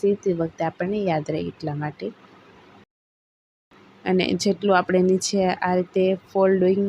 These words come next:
માટે કાપડ કટિંગ કર્યું તેને આ રીતે આપણે ફોલ્ડ કરી દેવાનું છે સીવતી વખતે.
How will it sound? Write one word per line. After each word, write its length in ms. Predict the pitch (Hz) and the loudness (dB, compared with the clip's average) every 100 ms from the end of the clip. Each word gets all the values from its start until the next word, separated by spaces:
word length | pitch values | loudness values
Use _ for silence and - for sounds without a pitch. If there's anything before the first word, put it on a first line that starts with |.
| 196 | -2
માટે 260 | 185 - 202 - - | -4 -4 -8 -6 -4
કાપડ 260 | 180 185 180 | -4 -4 -6
કટિંગ 260 | 185 190 190 | -10 -10 -10
કર્યું 240 | 226 214 175 - | -2 -2 -2 -2
તેને 180 | 170 165 | 0 0
આ 100 | 165 | -2
રીતે 160 | 170 170 | -4 -6
આપણે 240 | 165 185 185 | -4 -6 -4
ફોલ્ડ 200 | 185 170 - | -4 -4 -4
કરી 220 | 170 160 156 | -2 -2 -2
દેવાનું 380 | 156 156 156 160 | -2 -2 -4 -8
છે 180 | 220 208 | -10 -8
સીવતી 360 | 190 170 151 147 | -6 -6 -6 -6
વખતે. 340 | 151 - - | -8 -12 -14